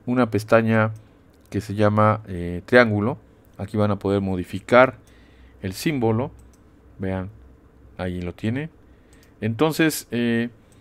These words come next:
esta opción les va a permitir, les va a permitir a ustedes poder tener aquí, eh, pues unas opciones diferentes a la que tenemos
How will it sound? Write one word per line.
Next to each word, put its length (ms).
esta 260
opción 420
les 100
va 60
a 40
permitir, 460
les 220
va 120
a 20
permitir 460
a 40
ustedes 440
poder 360
tener 400
aquí, 540
eh, 440
pues 220
unas 260
opciones 300
diferentes 500
a 40
la 100
que 100
tenemos 480